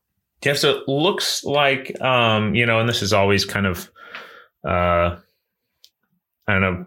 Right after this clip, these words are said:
shaky depending upon the reporting you get by the <laughs> time it's come out. But it looks like Qbot is the confirmed, uh, official Trojan here. So good old Qbot. Um, in their recent update yesterday, Fuji did announce that they have not paid the ransom, however,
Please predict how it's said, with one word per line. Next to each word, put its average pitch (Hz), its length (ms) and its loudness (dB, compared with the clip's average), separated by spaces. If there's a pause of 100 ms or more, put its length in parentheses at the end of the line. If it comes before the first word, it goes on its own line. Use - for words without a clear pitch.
shaky 110 380 0
depending 107 280 0
upon 101 220 0
the 98 60 2
reporting 101 340 2
you 98 80 2
get 104 200 0
by 104 120 -2
the 120 100 -4
<laughs> - 20 -2
time - 300 -4
it's 107 140 0
come 113 240 -2
out. 110 260 -4
But 104 220 -2 (220)
it 135 100 2
looks 160 160 2
like 147 140 2
Qbot 120 340 2
is 107 140 0
the 107 100 2
confirmed, 101 680 0
uh, 90 480 0
official 95 720 -4 (160)
Trojan 95 380 -2
here. 90 280 0
So 95 240 0
good 110 140 2
old 110 180 0
Qbot. 101 420 0 (320)
Um, 98 560 2
in 107 100 2
their 110 140 2
recent 120 280 0
update 101 500 0
yesterday, 101 560 2
Fuji 117 460 -2
did 104 160 2
announce 98 440 0
that 92 280 -2
they 95 300 2
have 98 240 -2
not 107 340 0
paid 135 220 -2
the 120 80 0
ransom, 113 420 0
however, 87 460 -2